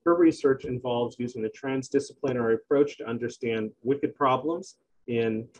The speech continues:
environmental stewardship and climate resiliency planning to create equitable and more just planning practices.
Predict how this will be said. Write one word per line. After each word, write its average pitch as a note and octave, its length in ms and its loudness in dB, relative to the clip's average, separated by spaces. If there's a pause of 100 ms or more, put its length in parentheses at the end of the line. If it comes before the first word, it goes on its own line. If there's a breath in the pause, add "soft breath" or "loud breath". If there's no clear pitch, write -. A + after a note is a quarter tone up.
(140)
environmental B2+ 640 0
stewardship C#3+ 720 0 (840)
and A2 360 -4
climate C3+ 320 0
resiliency B2+ 640 4
planning G2+ 480 -8 (300)
to A#2 180 -2
create A2+ 440 2
equitable C#3+ 600 2 (320)
and A2 240 0
more A2+ 220 2
just A#2 420 -4
planning A2 380 -4
practices. - 720 -10